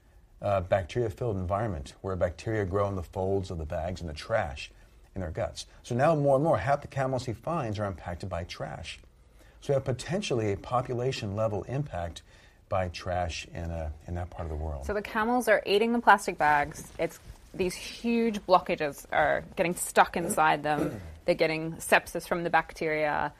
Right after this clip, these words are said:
Speaker 2: They stop eating and drinking 'cause they feel like they're full, and then they're dying.
Speaker 1: Yes. So, I mean, clearly, uh,
Speaker 2: All from
Speaker 1: everyone,
Speaker 2: plastic bags.
Speaker 1: everyone says, "Okay, that's got to stop."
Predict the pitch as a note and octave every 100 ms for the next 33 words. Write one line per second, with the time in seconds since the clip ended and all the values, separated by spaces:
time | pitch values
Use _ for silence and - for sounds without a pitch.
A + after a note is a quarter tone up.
0 | - E3 E3 - - - F3+ E3+ D#3+ D#3
1 | D3 D#3+ E3 E3 D3+ D#3 D#3+ D3+ - D#3
2 | D3 D3 - - - C3+ - E3+ E3+ E3+
3 | D#3 C#3+ D3+ _ - - - - - -
4 | - - - - - A#2 - - - -
5 | - - - D#3 C3+ D3+ - - G3 E3+
6 | A#2 A2+ - - - - - - _ -
7 | _ _ - - E3+ E3 G3 F#3 C#3+ B2
8 | A2+ - - - - C3 D#3 D#3+ C#3+ B2+
9 | - A#2+ G#2 F#2 F#2+ G2 F#2 G#2 G#2 -
10 | G2 E2+ F2 - E2+ D2